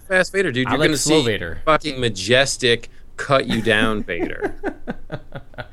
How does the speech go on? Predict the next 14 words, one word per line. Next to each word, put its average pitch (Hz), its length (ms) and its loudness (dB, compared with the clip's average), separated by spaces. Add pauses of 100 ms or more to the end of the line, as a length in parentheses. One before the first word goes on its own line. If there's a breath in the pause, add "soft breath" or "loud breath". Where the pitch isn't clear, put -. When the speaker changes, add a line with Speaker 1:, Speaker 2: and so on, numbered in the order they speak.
(220 soft breath)
Speaker 1:
That's 120 260 2
where 127 100 2
you're 120 80 2
gonna 110 180 0
see. 95 260 -2
It's 90 240 -6
like, 107 120 4
you're 107 160 -2
gonna 120 140 4
see 117 200 -4
"Come 120 200 -2
at 117 160 4
me, 107 100 -4
bro." 95 580 0